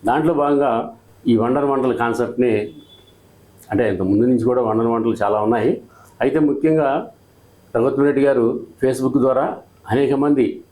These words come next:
అంటే మహిళలు చాలామంది తమ యొక్క అనుభవాలని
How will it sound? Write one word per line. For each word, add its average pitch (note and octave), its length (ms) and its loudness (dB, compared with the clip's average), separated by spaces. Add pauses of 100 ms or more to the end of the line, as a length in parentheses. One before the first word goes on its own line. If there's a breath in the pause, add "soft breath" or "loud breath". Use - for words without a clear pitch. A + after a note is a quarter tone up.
అంటే A2 520 0
మహిళలు A2+ 320 2 (160)
చాలామంది A2 680 0 (520 soft breath)
తమ G#2 140 0
యొక్క A2 200 0 (880)
అనుభవాలని A2+ 760 0